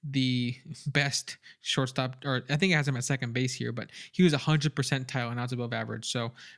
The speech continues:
pretty much top of baseball on defense, uh, avoiding, you know, uh, making bad plays, having good range, all that kind of stuff.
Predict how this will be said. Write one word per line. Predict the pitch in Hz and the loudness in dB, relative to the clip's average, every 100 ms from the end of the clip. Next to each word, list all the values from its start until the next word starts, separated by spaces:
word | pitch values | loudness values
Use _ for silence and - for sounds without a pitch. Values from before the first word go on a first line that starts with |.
| _ | _
pretty | 208 196 | 6 8
much | 175 - | 6 4
top | 156 143 | 2 2
of | 131 | 0
baseball | 127 127 127 123 117 117 | 2 0 0 -4 -2 -4
on | 120 | -4
defense, | 123 127 127 123 123 - - - - - - - | -2 -2 -2 -4 -4 -8 -12 -18 -18 -20 -20 -6
uh, | 127 - | -4 -2
avoiding, | 135 127 127 123 120 120 | 0 2 2 2 -2 -6
you | 131 131 | -6 -6
know, | 117 117 127 - _ - | -4 -6 -8 -14 _ -14
uh, | 123 117 117 139 _ _ _ _ _ | -12 -12 -16 -20 _ _ _ _ _
making | 139 131 127 120 | -2 0 -2 -2
bad | 117 120 | -2 -4
plays, | - 120 123 131 151 - - | -2 -2 -2 -8 -12 -14 0
having | 151 139 | 2 2
good | 131 127 | 2 0
range, | 120 117 120 120 | 0 -2 -2 -2
all | 113 | -4
that | - | -4
kind | 123 117 | -4 -4
of | |
stuff. | - - 123 - | -4 -4 -4 -6